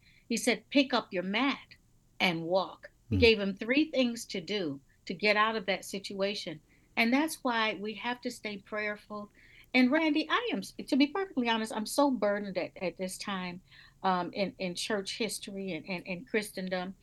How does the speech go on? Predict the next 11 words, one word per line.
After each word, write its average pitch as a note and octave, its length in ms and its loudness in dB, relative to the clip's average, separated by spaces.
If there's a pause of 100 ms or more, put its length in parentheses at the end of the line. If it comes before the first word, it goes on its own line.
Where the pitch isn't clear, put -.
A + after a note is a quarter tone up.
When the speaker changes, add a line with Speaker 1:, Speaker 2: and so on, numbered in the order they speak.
(280)
Speaker 1:
I A#3+ 120 2
feel E4 280 0
like A#3+ 260 4
we've A#3 300 -4
become, G3+ 580 -6 (260)
the F#3+ 80 0
body C4 440 2
has G#3 140 0
become G3 420 -8
spiritually B3+ 720 0
narcissistic G3+ 880 -6